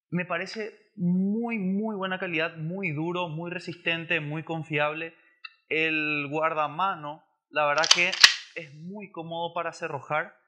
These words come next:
Tiene una mira que realmente se ve muy bien. Y lo que más me sorprendió es el tipo de culata que tiene, porque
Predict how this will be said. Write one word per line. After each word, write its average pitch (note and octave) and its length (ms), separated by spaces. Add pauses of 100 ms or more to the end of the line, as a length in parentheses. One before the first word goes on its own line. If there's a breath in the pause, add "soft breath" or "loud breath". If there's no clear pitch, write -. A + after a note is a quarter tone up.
(380)
Tiene E3+ 220
una F3 180
mira F3+ 640
que F3 360
realmente F3 1000
se D#3+ 220
ve E3+ 160
muy E3+ 440
bien. D3 440 (1400)
Y B3 400
lo G3 180
que G3+ 120
más A3+ 240
me A#3+ 80
sorprendió A3 640
es - 640
el E3+ 260
tipo G#3+ 300
de G#3 80
culata E3 440
que C#3 120
tiene, A2 260
porque E3+ 760